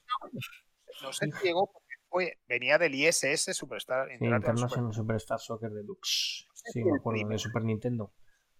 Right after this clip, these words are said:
Speaker 2: Sí, o los dos años, porque, eh, hubo como uno o dos años donde estaban los dos títulos, tanto I S S como
Speaker 1: Al principio creo que estuvo, sí, ¿no?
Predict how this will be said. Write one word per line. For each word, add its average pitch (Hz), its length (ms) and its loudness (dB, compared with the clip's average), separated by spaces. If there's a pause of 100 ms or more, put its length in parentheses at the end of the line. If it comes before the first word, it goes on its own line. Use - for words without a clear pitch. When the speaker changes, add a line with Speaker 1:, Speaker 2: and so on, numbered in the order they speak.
(200)
Speaker 2:
Sí, 131 300 -8
o 143 80 -6
los 120 160 -4
dos 139 260 0
años, 196 360 4
porque, 110 580 -4
eh, 110 60 -4
hubo 135 180 -8
como 123 300 -12 (240)
uno 190 100 0
o 165 80 4
dos 147 220 0
años 175 340 -4
donde 113 300 -10
estaban 147 400 0
los 120 140 -2
dos 143 160 -6
títulos, 104 400 -12
tanto 110 300 -16
I 135 120 -6
S 165 240 0
S 202 320 -2 (480)
como 131 640 -4
Speaker 1:
Al 120 160 -2
principio 117 520 2
creo 117 140 2
que 113 60 0
estuvo, 117 400 -2
sí, 120 200 -4
¿no? 180 160 -10